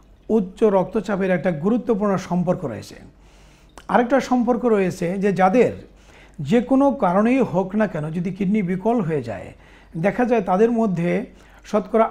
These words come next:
আশি থেকে নব্বই এবং কোনো কোনো ক্ষেত্রে একশো ভাগ ক্ষেত্রে তাদের উচ্চ রক্তচাপ দেখা দেয়।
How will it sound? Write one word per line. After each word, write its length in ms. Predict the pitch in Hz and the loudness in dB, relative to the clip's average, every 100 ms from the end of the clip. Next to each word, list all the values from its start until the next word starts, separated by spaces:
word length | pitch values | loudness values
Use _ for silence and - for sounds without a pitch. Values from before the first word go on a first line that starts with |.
| - | 0
আশি 240 | 196 269 | -2 -2
থেকে 600 | - 240 240 240 226 233 - - - - - 175 | -2 -2 -2 2 0 0 -8 -20 -20 -20 -8 -2
নব্বই 600 | 180 220 220 202 240 247 | 4 6 4 4 4 2
এবং 220 | 220 226 | 0 0
কোনো 160 | 220 226 | 0 0
কোনো 180 | 233 233 | 0 0
ক্ষেত্রে 400 | 226 196 220 - | -2 0 0 0
একশো 340 | - 175 - 269 | -2 -2 2 6
ভাগ 160 | 254 | 6
ক্ষেত্রে 460 | 254 226 196 202 196 - - | 4 0 2 0 0 -6 -4
তাদের 200 | 185 190 | -2 -2
উচ্চ 280 | 220 - 220 | -2 0 2
রক্তচাপ 520 | 190 180 196 185 165 | 0 0 -4 -2 -4
দেখা 280 | 135 160 113 | -4 -8 -8
দেয়। 280 | 92 - | -10 -16